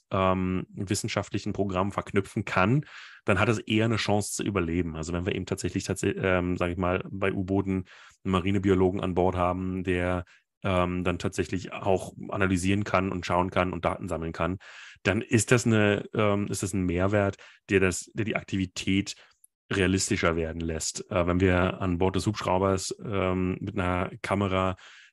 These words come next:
die, äh, Gletscher zum Beispiel, den Gletscherrückgang an der antarktischen Halbinsel dokumentieren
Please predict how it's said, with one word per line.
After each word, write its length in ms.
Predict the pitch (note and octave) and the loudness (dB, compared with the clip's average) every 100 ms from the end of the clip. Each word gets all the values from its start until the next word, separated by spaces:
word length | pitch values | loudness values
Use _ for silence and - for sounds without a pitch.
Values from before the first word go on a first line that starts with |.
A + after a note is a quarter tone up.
| - | -4
die, 480 | G2 F#2 F#2 F#2 F#2+ | -2 0 2 2 0
äh, 320 | - G2+ F#2 | -2 -2 0
Gletscher 460 | F#2 F#2+ G#2 F2+ F2+ | 0 0 2 2 0
zum 180 | G2 E2+ | -4 -2
Beispiel, 640 | E2+ E2 F2+ F2 F2 - | -4 -2 0 0 -2 -6
den 560 | G#2 G2+ F2+ - F#2+ F2 | -8 -6 -4 -4 -2 0
Gletscherrückgang 680 | F#2 - F2+ F#2+ F#2+ F2+ | 0 2 0 2 0 -2
an 100 | - F2+ | -4 -2
der 120 | F2 | -2
antarktischen 420 | - F2+ F2+ F2+ | -2 -4 -4 -2
Halbinsel 640 | F#2 - G2+ E2+ E2+ D#2 - | 0 0 0 0 0 -2 -4
dokumentieren 720 | F#2+ F#2 E2 E2 F2+ F2+ F#2 | -4 -2 -2 -2 0 2 0